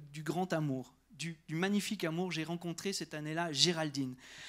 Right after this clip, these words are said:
Comment vous décrire Géraldine ? Géraldine, c'est la fille que tous les garçons, hein, mais quand je dis tous, hein, c'est sans exception, euh, fuyaient. Ouais. Ouais.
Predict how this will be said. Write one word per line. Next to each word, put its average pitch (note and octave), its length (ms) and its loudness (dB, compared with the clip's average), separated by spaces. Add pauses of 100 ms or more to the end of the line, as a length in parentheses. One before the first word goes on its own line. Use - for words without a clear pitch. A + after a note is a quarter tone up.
(300)
Comment D4 240 10
vous A#3 120 8
décrire A3+ 320 6
Géraldine ? E3+ 480 2
Géraldine, A3+ 480 4
c'est A#3 180 2
la G#3+ 160 4
fille D4 260 2
que A3 200 8
tous A4 500 0
les A#3 140 6
garçons, A#3+ 420 8
hein, A3 140 6
mais F#3+ 100 2
quand G3 140 2
je F3+ 80 0
dis F#3 100 0
tous, C#4 320 8
hein, F#3 140 2
c'est - 120 -4
sans G#3+ 280 2
exception, G#3 580 4
euh, D3+ 180 2
fuyaient. F3 480 0 (1000)
Ouais. E3 120 6 (1000)
Ouais. D#3 140 6